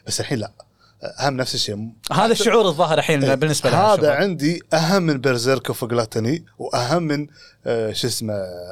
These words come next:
Speaker 1: أنيمد، من شو اسمه اللي، اللي تكلمنا عنهم.
Speaker 2: إيه.
Speaker 1: بالدرجة أهم. بس مو مثل كينج أشورا. كينج أشورا أهم واحد لحد الآن
Speaker 2: <laughs>
Speaker 1: بالنسبة لي. وهو ويا، آه، ماجو، آه، تو-،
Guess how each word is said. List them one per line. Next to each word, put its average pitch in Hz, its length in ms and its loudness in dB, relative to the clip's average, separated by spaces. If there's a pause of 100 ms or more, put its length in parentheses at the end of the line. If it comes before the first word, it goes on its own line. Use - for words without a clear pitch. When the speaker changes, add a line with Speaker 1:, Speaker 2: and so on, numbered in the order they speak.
(140)
Speaker 1:
أنيمد، 120 480 -2
من 104 100 -6
شو 110 120 -6
اسمه 113 180 -6
اللي، 110 140 -8
اللي 110 120 -10
تكلمنا 113 380 -2
عنهم. 98 300 -12 (220)
Speaker 2:
إيه. 135 300 6
Speaker 1:
بالدرجة 123 480 0
أهم. 113 180 -4 (240)
بس 147 120 -2
مو 180 80 4
مثل 113 400 -2
كينج 117 240 -6
أشورا. - 420 -8
كينج 110 120 -10
أشورا 117 460 0
أهم 131 160 0
واحد 107 220 -2
لحد 101 180 -8
الآن 110 200 -4
Speaker 2:
<laughs> 185 60 6
Speaker 1:
بالنسبة - 280 -4
لي. 226 160 0 (480)
وهو 196 320 4
ويا، 185 440 6
آه، 135 340 2
ماجو، 127 420 2
آه، 127 280 -6
تو-، 110 580 0